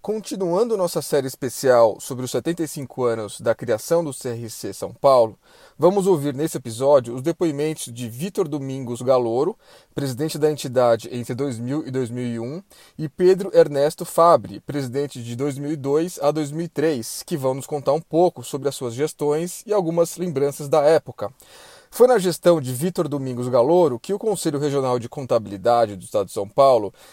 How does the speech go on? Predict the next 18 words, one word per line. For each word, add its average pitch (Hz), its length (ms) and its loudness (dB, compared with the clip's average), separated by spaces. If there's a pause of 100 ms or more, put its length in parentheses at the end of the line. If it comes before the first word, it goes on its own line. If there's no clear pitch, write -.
(100)
intensificou 190 920 -4
o 185 80 -6
trabalho 139 440 2
de 127 100 -8
comunicação 135 880 -2
institucional 151 840 0 (300)
e 190 80 -8
também 180 320 6
as 180 80 0
atividades 151 580 4
culturais, 139 680 4
que 135 180 -6
hoje 139 200 -4
têm 147 180 -8
grande 156 340 -2
destaque 131 460 0
na 135 80 -2
entidade. 135 560 2